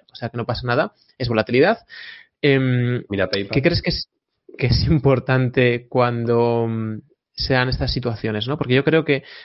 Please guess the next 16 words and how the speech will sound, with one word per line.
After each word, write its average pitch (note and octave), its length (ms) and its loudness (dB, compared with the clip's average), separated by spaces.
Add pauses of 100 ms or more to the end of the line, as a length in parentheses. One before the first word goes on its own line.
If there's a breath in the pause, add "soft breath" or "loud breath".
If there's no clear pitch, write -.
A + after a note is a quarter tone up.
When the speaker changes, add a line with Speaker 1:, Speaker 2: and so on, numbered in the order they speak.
(140 loud breath)
Speaker 1:
a C3 80 -2
nivel, B2 220 2
por B2 100 0
ejemplo, B2 260 -2
de, A2+ 240 -2
de B2 100 -4
inversión, B2+ 600 0 (280 soft breath)
es - 120 4
importante C3+ 580 2
revisar, C3 840 2
digamos, B2 920 -2
tu B2+ 180 -8
tesis A#2+ 460 2
de, A2+ 320 4
de A#2+ 100 -4
inversión, A#2 560 -2